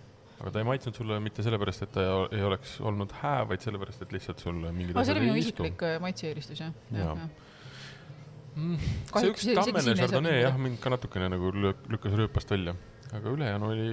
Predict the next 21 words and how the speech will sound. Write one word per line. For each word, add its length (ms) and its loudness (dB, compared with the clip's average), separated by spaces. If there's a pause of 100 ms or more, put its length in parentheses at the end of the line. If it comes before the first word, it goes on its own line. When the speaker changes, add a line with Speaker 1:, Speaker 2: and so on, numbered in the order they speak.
Speaker 1:
sobis 340 -2
väga-väga 420 -4
hästi. 260 -6 (500)
Speaker 2:
Mhm. 160 -2 (920)
Speaker 1:
Ka 100 -2
see 120 2
mull. 240 0 (580)
Ja 80 -4
ma, 100 2
nagu 220 -2
ma 80 0
ütlesin, 240 -8
et 140 -8 (160)
kes 120 -2
kremaanti 460 2
ei 20 2
armasta, 300 -4
sellel 180 -4
ei 60 -6
ole 80 -8
hinge. 320 -6